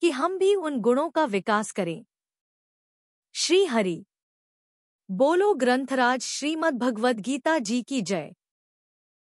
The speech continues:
गीता सुगीता कर्तव्या किमन्यः शास्त्र विस्तरया,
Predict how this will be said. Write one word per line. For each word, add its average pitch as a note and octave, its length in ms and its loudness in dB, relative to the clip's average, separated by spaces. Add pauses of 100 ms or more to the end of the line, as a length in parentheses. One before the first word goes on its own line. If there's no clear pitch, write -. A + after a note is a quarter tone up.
(120)
गीता E4+ 440 2
सुगीता D4 500 0
कर्तव्या C4 580 0
किमन्यः E4+ 680 -2
शास्त्र C4 560 -2
विस्तरया, G3+ 680 -4